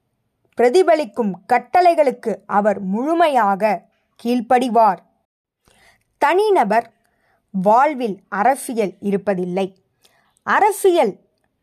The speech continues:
என்கின்ற ஒன்று எதை குறிக்கிறது என்றால், அவர்கள் தனிநபர் போல இருப்பார்கள்,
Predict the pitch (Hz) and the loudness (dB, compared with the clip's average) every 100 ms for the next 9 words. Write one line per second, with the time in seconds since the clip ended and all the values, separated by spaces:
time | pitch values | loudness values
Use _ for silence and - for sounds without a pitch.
0 | _ - 262 294 294 233 220 196 240 214 | _ -4 -4 -2 -4 -2 -2 -2 -2 -4
1 | 202 175 294 - 190 214 294 392 - 294 | -6 -8 -14 -12 -4 0 2 0 -4 -10
2 | 208 254 214 196 185 190 226 339 _ _ | -4 -2 -2 -4 -2 0 0 -4 _ _
3 | _ - 233 262 214 175 208 202 233 240 | _ -4 -2 0 -4 -6 -6 -4 0 2
4 | 247 240 294 359 370 240 247 - 233 208 | 2 0 4 4 2 -2 -8 -2 0 0
5 | 190 | -4